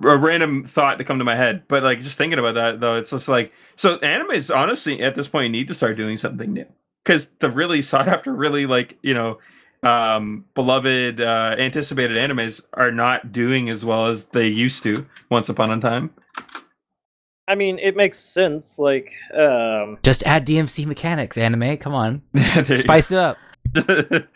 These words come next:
Speaker 1: <laughs> Give me a controller. I gotta, I gotta play along with the thirty-minute time <laughs> slot.
Speaker 3: It's actually a
Speaker 1: That's the
Speaker 3: D M C
Speaker 1: challenge.
Speaker 3: anime, but it's, like, weird.
Speaker 1: It's, yeah, it's like, I think it's, I think people c-, call it Devil May Cry two point five or, or something like that.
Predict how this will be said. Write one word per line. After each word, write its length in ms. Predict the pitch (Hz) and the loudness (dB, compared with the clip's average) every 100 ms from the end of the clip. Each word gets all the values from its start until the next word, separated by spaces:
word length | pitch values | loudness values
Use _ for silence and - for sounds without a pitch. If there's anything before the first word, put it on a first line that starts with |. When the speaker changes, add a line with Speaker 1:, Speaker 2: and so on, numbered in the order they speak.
| - | -20
Speaker 1:
<laughs> 600 | - 165 147 - - - | -6 -4 -4 -12 -20 -4
Give 200 | 156 175 | 0 0
me 120 | 180 180 | 0 0
a 60 | |
controller. 840 | 170 151 185 165 147 123 131 139 147 | -2 -2 2 2 2 2 2 2 2
I 80 | |
gotta, 200 | 147 151 143 | 0 2 2
I 80 | 151 | 0
gotta 140 | 151 | -2
play 240 | - 160 156 | 0 2 2
along 340 | 156 151 143 | 2 2 0
with 160 | 139 139 | -2 -2
the 120 | 135 | -6
thirty-minute 580 | - 139 135 127 127 117 | 0 2 2 0 -2 -2
time 260 | 123 120 160 | -2 -2 -4
<laughs> 20 | |
slot. 500 | - 151 151 135 - _ _ _ _ _ | 0 2 2 2 -2 _ _ _ _ _
Speaker 3:
It's 240 | - 220 | -4 0
actually 80 | 160 | 2
a 20 | |
Speaker 1:
That's 140 | 139 143 | 4 4
the 40 | |
Speaker 3:
D 40 | 139 | 0
M 40 | |
C 60 | 131 | 2
Speaker 1:
challenge. 280 | 123 120 110 | 2 4 2
Speaker 3:
anime, 180 | 98 95 | -2 -2
but 200 | 104 101 | 0 2
it's, 220 | 104 - | 0 0
like, 280 | 110 101 95 - - - - - | 2 2 0 -8 -18 -20 -14 0
weird. 340 | 101 87 85 - _ _ _ _ - - _ _ _ - | 2 2 0 -10 _ _ _ _ -2 -2 _ _ _ -2
Speaker 1:
It's, 580 | 226 - - - - - | -2 -2 -8 -8 -10 -2
yeah, 260 | 196 180 147 | 0 2 2
it's 100 | 143 | -2
like, 160 | 190 135 139 | -6 -4 -2
I 100 | 139 | -2
think 160 | 285 | -2
it's, 180 | 392 - - | -4 -8 0
I 120 | 147 | 0
think 200 | 170 240 | 0 -4
people 300 | 240 208 160 _ - | -6 -6 -8 _ -8
c-, 260 | 175 165 135 | -6 -4 2
call 220 | 156 143 | 2 4
it 100 | 135 | 2
Devil 220 | 139 139 | 0 0
May 140 | 139 | -2
Cry 180 | 131 135 | 2 2
two 160 | 135 139 | 2 -4
point 200 | 139 131 | -4 0
five 300 | 131 311 339 | 2 2 -2
or, 580 | 262 120 117 120 131 131 | -4 -2 -2 -4 -4 -4
or 40 | |
something 260 | 156 170 196 | -6 -6 -4
like 120 | 254 | -4
that. 240 | 440 415 | -6 -6